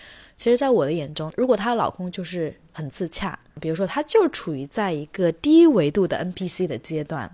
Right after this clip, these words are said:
他就是想做一个低维的N P C，但如果你作为另外一个N P C，你已经觉醒了，你已经有了新的人生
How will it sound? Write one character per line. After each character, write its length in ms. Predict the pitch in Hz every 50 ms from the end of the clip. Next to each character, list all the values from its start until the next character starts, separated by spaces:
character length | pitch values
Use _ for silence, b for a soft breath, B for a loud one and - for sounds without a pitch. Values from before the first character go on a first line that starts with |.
| - _
他 160 | - - 285
就 120 | 285 - 330
是 60 | 277
想 220 | - - 135 123
做 160 | - - 185 160
一 40 |
个 80 | 160 180 170
低 200 | - - 214 220
维 120 | 196 160
的 80 | 147 -
N 120 | 139 156 160
P 140 | - 170
C， 320 | 165 - - - 165 165 170 B B B B B B
但 180 | - 285 269
如 140 | 226 202 226
果 160 | 226 247 240 220 -
你 220 | 202 202 185 165
作 180 | 156 - 262 240
为 220 | 214 185 170 165
另 200 | - 220 302 311 285
外 140 | 262 247 214
一 80 | 185
个 120 | 175 - 143
N 120 | 180 185
P 120 | 180 190
C， 320 | 180 - - 190 185 185 - B B B B B B B
你 140 | 240 294
已 40 | 277
经 220 | 240 269 285 285 -
觉 240 | - 185 170 208
醒 180 | 247 - - 185 -
了， 220 | - 139 123 - -
你 120 | - 247
已 40 | 254
经 220 | 233 254 262 269 254
有 140 | 202 143
了 120 | - - 165
新 340 | - - - 349 381 403 381
的 200 | 349 208 156 156
人 180 | 151 160 190
生 300 | 196 - 226 214 208 202